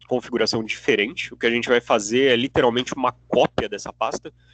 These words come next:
Então, a partir do momento que a gente vai copiar toda a aplicação, tanto do primário quanto do secundário, a gente vai ter um backup automático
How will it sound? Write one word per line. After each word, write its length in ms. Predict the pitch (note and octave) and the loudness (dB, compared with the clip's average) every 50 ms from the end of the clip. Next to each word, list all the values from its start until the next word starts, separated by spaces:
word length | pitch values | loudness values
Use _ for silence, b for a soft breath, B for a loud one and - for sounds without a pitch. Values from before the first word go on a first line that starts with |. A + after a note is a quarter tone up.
| b b b _ _ | b b b _ _
Então, 140 | - A2+ A2 | -6 -4 -2
a 40 | |
partir 240 | G#2+ B2+ A2+ - - | -2 -2 -4 -4 -6
do 80 | B2 B2 | -4 -2
momento 240 | B2+ A#2 A2+ A2 - | -2 -2 -2 -2 -4
que 80 | - | -4
a 40 | A#2 | -6
gente 140 | A2+ - B2 | -6 -4 -2
vai 100 | A#2 A2+ | -4 -2
copiar 520 | - - C3 - - - A#2 A2 B2 - | -2 -4 -6 -4 -2 0 0 2 0 0
toda 180 | - C3 A#2 A2 | -2 -4 -4 -4
a 20 | |
aplicação, 520 | - - A#2 - A#2 A2 - - A#2 A2 G#2+ | -4 -6 -8 -8 -8 -8 -6 -6 -6 -6 -6
tanto 220 | - B2+ A2 - | -6 -8 -8 -8
do 80 | B2 A2+ | -6 -4
primário 340 | - - A2 G#2+ G#2+ G#2 | -4 -2 0 0 0 0
quanto 220 | G#2 - A2+ - - | -2 -4 -6 -8 -10
do 0 | |
secundário, 540 | - - - C3+ C3 A#2 A2 A2+ A#2 B2 B2 | -12 -10 -8 -2 2 4 4 4 4 2 -2
a 20 | |
gente 180 | A#2+ B2 A#2 - | -4 -8 -8 -6
vai 120 | C3+ A#2+ | -6 -6
ter 80 | - B2 | -6 -8
um 160 | A#2 A#2+ B2 | -10 -8 -8
backup 460 | B2 A2+ - - G#2+ G#2+ - _ - | -8 -8 -6 -6 -6 -6 -6 _ -8
automático 760 | A#2 A2+ - - A2 G#2 G2+ G2+ G#2 G#2 - - - - G#2 | -8 -8 -8 -10 -10 -4 -2 -2 -2 -2 -4 -8 -12 -12 -14